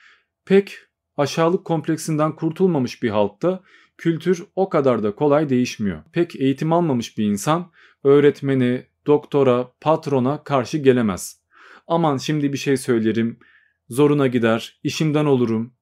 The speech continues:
başıma bir şey gelir, o daha doğrusunu bilir."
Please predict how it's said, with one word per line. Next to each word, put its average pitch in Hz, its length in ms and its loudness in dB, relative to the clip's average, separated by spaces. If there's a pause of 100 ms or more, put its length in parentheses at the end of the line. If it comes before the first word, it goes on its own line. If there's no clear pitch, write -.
(120)
başıma 156 400 -2
bir 131 60 -6
şey 139 160 2
gelir, 117 560 0 (320)
o 185 140 4
daha 160 240 2
doğrusunu 160 500 2
bilir." 123 500 0